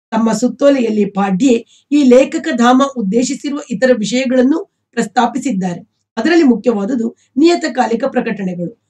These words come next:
ಒಂದು ಪ್ರಕಟಣೆ ಮುಂಬೈನ ನಿರ್ಮಲ ಸದಾನಂದ ಪ್ರಕಾಶನದವರ ನೆರವಿನೊಡನೆ ತ್ರೈಮಾಸಿಕವಾಗಿರುತ್ತದೆ. ಈ ಇಂಗ್ಲಿಷ್ ಪತ್ರಿಕೆ ಭಾರತೀಯ ಸಾಹಿತ್ಯದ ವಿವಿಧ ಮುಖಗಳ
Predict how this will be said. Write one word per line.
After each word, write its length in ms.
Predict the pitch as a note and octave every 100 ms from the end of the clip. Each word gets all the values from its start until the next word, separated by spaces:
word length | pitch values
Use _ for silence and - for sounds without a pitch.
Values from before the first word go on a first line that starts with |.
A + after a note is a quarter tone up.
| _ -
ಒಂದು 280 | B3+ C#4+ A#3
ಪ್ರಕಟಣೆ 760 | A#3+ A3+ C#4 B3 A#3+ - _ -
ಮುಂಬೈನ 420 | D4 D#4 E4 E4 D#4
ನಿರ್ಮಲ 420 | C4 B3+ D4 D4
ಸದಾನಂದ 520 | C#4+ B3+ C#4 C#4+ C#4+ C#4
ಪ್ರಕಾಶನದವರ 800 | A3+ - A#3 B3+ A#3 A3 A3+ B3+
ನೆರವಿನೊಡನೆ 580 | G#3+ B3 C4+ G#3+ B3+ A#3 - _ _
ತ್ರೈಮಾಸಿಕವಾಗಿರುತ್ತದೆ. 1200 | A#3 A#3 B3+ C#4 C4+ C4+ G3+ F#3+ F#3+ F#3 F#3 B3 - _ _ _ _ D4+
ಈ 60 |
ಇಂಗ್ಲಿಷ್ 500 | F4 E4+ D#4+ E4 -
ಪತ್ರಿಕೆ 420 | D#4 - D#4 D#4+
ಭಾರತೀಯ 540 | B3+ A3+ A3 C4 C#4+ D4
ಸಾಹಿತ್ಯದ 540 | B3 G#3+ B3 - C4+ C#4+
ವಿವಿಧ 300 | A3+ G#3+ B3+ C#4+
ಮುಖಗಳ 420 | A3+ B3 B3 C4+